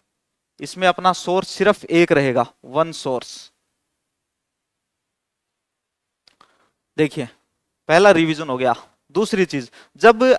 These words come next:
एग्जाम निकट होती है, अभी मान लो साठ दिन बचे हुए हैं परीक्षा में, आप में से बहुत विद्यार्थी हैं जो तैयारी पहले से कर रहे हैं, कुछ विद्यार्थी ऐसे में जो अभी तैयारी स्टार्ट कर रहे हैं। आपने मैराथन क्लासेज का नाम सुना होगा, बहुत ही ट्रेंड कर रही हैं क्लासेज,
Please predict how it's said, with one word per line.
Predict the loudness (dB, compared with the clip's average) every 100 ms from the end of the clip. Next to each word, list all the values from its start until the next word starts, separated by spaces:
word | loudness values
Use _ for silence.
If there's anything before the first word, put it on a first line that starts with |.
| 2
एग्जाम | 2 2 4 6 6 2
निकट | -2 -2 -2
होती | -2 -6 -4
है, | -2 0
अभी | 0 -2
मान | 2 2
लो | 2 -4
साठ | 0 6 6 6
दिन | -2 -4
बचे | -4 -2
हुए | -4 -4
हैं | -6
परीक्षा | -12 -12 -10 -10
में, | -12 _ _ _
आप | 2 2
में | 0
से | -4
बहुत | -2 -4 -6
विद्यार्थी | -2 4 4 4 -2
हैं | -6
जो | -4
तैयारी | -2 2 2 2
पहले | 0 -2 -4
से | -4
कर | -2 0
रहे | -2
हैं, | -4
कुछ | -8 -14
विद्यार्थी | 2 2 2 -2
ऐसे | -6 -8
में | -10 -8
जो | -6
अभी | -6 -8 -8
तैयारी | -2 0 -2 -4 _ _ -18
स्टार्ट | -10 0 0 0
कर | -6
रहे | -10 -12
हैं। | -16 -20 _ _ _ _ _ -20 _ _ _
आपने | 2 2 4
मैराथन | 6 8 6 0
क्लासेज | 2 2 2 -4
का | -2
नाम | 0 0
सुना | -2 -6
होगा, | -2 -2
बहुत | 0 -2 -4
ही | -6
ट्रेंड | -2 -2 0
कर | -2 0
रही | 0
हैं | -2 -6
क्लासेज, | -4 -6 -6 -16 -18